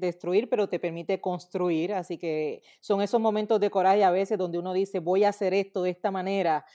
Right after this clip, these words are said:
eh, y voy a salir de esta zona y hacerlo". El llorar es válido, te permite desahogarte.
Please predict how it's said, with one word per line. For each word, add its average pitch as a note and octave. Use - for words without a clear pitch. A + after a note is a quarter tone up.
eh, E3
y F3
voy G3
a G#3+
salir G#3
de G#3
esta G3+
zona G#3
y G3
hacerlo". F#3
El F#3+
llorar F#3+
es G#3+
válido, G3
te F3+
permite F3
desahogarte. F3+